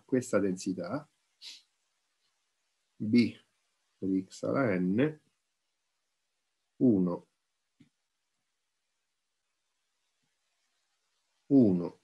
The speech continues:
meno x alla n. Oh, nel testo mancava il fatto che x sta tra zero e uno, e questo l'avevo aggiunto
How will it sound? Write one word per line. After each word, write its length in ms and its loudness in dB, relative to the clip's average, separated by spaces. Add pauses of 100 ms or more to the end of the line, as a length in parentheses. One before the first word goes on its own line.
meno 500 2
x 680 0 (1500)
alla 220 2 (100)
n. 440 0
Oh, 180 8
nel 240 6
testo 400 6
mancava 420 6
il 80 6
fatto 400 2
che 320 6
x 240 0
sta 500 2
tra 220 2
zero 240 6
e 60 6
uno, 340 2
e 60 -4
questo 260 -6
l'avevo 240 2
aggiunto 680 -4